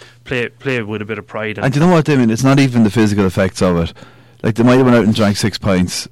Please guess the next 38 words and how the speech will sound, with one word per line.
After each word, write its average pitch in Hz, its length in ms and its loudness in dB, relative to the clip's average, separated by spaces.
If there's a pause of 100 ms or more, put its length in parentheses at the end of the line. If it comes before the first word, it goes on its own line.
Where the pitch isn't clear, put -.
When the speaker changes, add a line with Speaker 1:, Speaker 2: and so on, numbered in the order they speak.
(200)
Speaker 2:
We, 107 220 0
I 120 40 2
know 139 160 4
that's 113 180 2
not 117 180 2
good 110 260 4
a 101 40 4
week 101 140 2
Speaker 1:
Mm. 120 40 -10
Speaker 2:
before 107 200 -2
the 95 60 0
game, 92 280 2
but 95 220 -2 (300)
it's, - 220 -6
it's, - 300 -8
it's, - 480 -10 (220)
it's - 220 -12
what 117 160 2
it 113 100 2
indicates. 104 540 0
Like, 80 160 -6
it 78 80 -2
indicates 101 640 0
a - 60 -10
general, 95 420 0 (520)
uh, 85 240 -4
sloppiness 87 580 -2
of 80 160 -6
standard, 85 460 -2
and 80 260 -4
Speaker 1:
You're 101 80 -14
dead 98 100 -16
right. 92 120 -20
Speaker 2:
things 92 240 0
are 92 80 2
loose, 87 320 0
and 82 220 -2 (480)
p-, - 100 -6